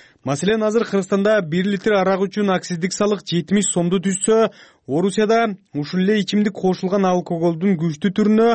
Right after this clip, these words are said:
беш жүз рубльдан ашык төлөм коюлган. Айыл чарба, тамак аш, өнөр жайы жана мелиорация министрлигинин алдындагы алко башкармалыктын кабарлашынча, Кыргызстанда эки миң он тогузунчу жылдын январ, июль айында эки миллион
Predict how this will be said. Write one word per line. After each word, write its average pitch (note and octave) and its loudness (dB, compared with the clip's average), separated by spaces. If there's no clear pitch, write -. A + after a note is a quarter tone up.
беш F3+ -2
жүз G#3 -2
рубльдан F3 2
ашык E3 -2
төлөм E3 0
коюлган. D#3+ 0
Айыл F#3 -2
чарба, G#3+ 0
тамак G3+ 0
аш, - -4
өнөр F#3 2
жайы G3+ 2
жана G#3+ 2
мелиорация G3 2
министрлигинин G3 0
алдындагы G3 2
алко F#3 0
башкармалыктын F3+ 0
кабарлашынча, F3+ 0
Кыргызстанда F3 0
эки F#3 0
миң G3+ 0
он F3+ 0
тогузунчу F3+ 0
жылдын G3+ 2
январ, F#3 2
июль F3+ 0
айында G#3 2
эки F3+ -2
миллион A3 2